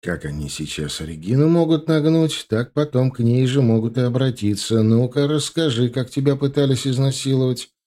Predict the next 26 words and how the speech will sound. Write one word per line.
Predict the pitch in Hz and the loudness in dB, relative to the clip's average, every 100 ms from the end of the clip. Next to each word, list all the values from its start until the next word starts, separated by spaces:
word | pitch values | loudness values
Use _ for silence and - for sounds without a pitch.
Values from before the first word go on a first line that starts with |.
| _ _ _ _ _ - | _ _ _ _ _ -6
То | 147 | -4
же | 175 | -2
самое | 147 104 117 120 | -6 -4 -2 -2
с | - | -2
Отчаном. | 117 113 - 92 82 76 69 - - | -6 -6 -8 -6 -6 -6 -10 -14 -12
Ему | 92 156 | -6 -4
со | 156 143 | -4 -4
своей | 151 151 143 | 0 0 0
позиции | 143 135 165 156 - | 0 0 0 -2 -2
достаточно | 127 127 127 156 147 135 139 | -2 -2 -2 -2 -2 -2 -2
один | 135 143 135 | -2 2 2
звонок | 131 151 147 110 | 2 0 2 2
сделать, | 95 90 101 82 73 - _ _ | 0 -2 -2 -2 -6 -16 _ _
чтобы | - 110 104 | -4 0 0
тут | 107 127 123 | 0 -2 -2
все | - 117 | -2 0
у | 110 | 0
нас | 107 92 | 0 -4
забегали. | 87 110 107 104 82 73 67 - _ _ - | -2 -2 0 -2 -2 -8 -10 -16 _ _ -10
Но | 180 | -8
хочу | - - 151 | -8 -6 -4
ли | 165 151 | -2 0
я, | 139 139 | 0 0
чтобы | - 117 104 | 0 0 0
эта | 110 113 | 0 -2
информация | 98 98 98 101 117 - 131 127 | -4 -4 -2 -2 -2 -4 -6 -6